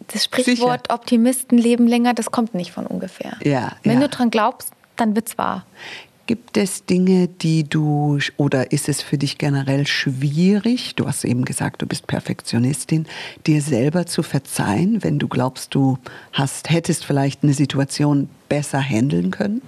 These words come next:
Speaker 1: Ja, das fällt mir schon schwer, weil ich immer viel drüber nachdenke. Also ich denke über f-, sehr viele Dinge nach und
Speaker 2: Mhm.
Speaker 1: Wenn ich dann das Gefühl habe, ich habe mich vielleicht, äh, falsch verhalten oder hätte das besser machen können,
Speaker 2: Mhm.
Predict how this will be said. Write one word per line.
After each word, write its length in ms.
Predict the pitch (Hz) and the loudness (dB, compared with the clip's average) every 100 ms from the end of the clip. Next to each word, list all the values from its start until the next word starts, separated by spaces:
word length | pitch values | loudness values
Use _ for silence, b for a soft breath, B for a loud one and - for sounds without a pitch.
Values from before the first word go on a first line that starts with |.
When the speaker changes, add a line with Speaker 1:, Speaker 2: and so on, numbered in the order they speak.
| B B B B B B B _ _ _ | B B B B B B B _ _ _
Speaker 1:
Ja, 680 | 214 208 220 208 226 233 247 | 0 4 4 4 2 2 0
das 200 | 226 214 - | 0 -2 -4
fällt 360 | - 226 240 233 | -2 0 0 2
mir 120 | 214 | 2
schon 460 | 208 220 226 233 226 | 2 2 4 4 2
schwer, 440 | - 196 214 226 | 0 0 2 2
weil 100 | 214 | 0
ich 200 | 208 - | -2 -4
immer 160 | 214 220 | -2 -2
viel 180 | - 233 | 0 -2
drüber 260 | - 202 | 0 0
nachdenke. 720 | 196 190 190 202 - 180 185 | 2 2 0 -2 -2 -2 0
Also 160 | 180 208 | -2 -2
ich 100 | 196 | 0
denke 240 | 214 214 | 0 2
über 120 | 196 196 | 0 -2
f-, 180 | 190 - | -4 -8
sehr 300 | - 196 233 | 0 2 2
viele 280 | 233 226 190 | 2 0 0
Dinge 260 | 180 175 175 | 0 0 2
nach 340 | 180 190 254 | 2 2 0
und 240 | 202 185 139 | 0 0 0
Speaker 2:
Mhm. 200 | - 160 B B B B | -4 -6 B B B B
Speaker 1:
Wenn 140 | 202 | 0
ich 100 | 202 | 2
dann 120 | - 196 | 0 -2
das 140 | 190 | -2
Gefühl 420 | 190 - 208 208 | -6 -6 -2 0
habe, 140 | 202 202 | -2 -4
ich 140 | - | -6
habe 100 | 196 - | -4 0
mich 200 | 202 - | 0 0
vielleicht, 600 | 190 185 180 185 - - | -2 0 0 -2 -6 -4
äh, 180 | - 196 | -4 -4
falsch 320 | - 190 - | -2 -4 -4
verhalten 640 | 185 - 220 240 226 214 | -6 -2 0 0 2 2
oder 180 | 190 190 | 2 -2
hätte 180 | 185 202 | -2 -2
das 180 | 196 | -2
besser 280 | - 262 - | -2 -2 -2
machen 280 | 190 185 196 | -2 -2 -4
können, 260 | - 214 240 | 0 0 0
Speaker 2:
Mhm. 280 | - 147 170 | 2 2 0